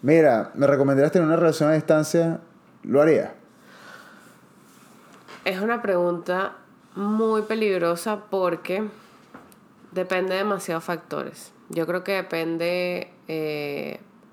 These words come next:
Speaker 2: entender muy bien en dónde está la pareja en ese momento. Es clave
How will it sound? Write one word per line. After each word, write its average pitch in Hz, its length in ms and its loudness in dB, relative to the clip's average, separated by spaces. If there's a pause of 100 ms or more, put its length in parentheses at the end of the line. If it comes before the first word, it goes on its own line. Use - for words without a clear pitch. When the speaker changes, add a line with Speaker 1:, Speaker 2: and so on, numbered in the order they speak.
Speaker 2:
entender 165 640 -2
muy 180 180 -2
bien 185 200 -4
en 185 140 -4
dónde 175 200 -4
está 175 280 -8
la 175 140 -8
pareja 151 460 -8
en 156 60 -6
ese 160 220 -10
momento. 147 560 -10 (640)
Es 156 180 -10 (100)
clave 180 640 -2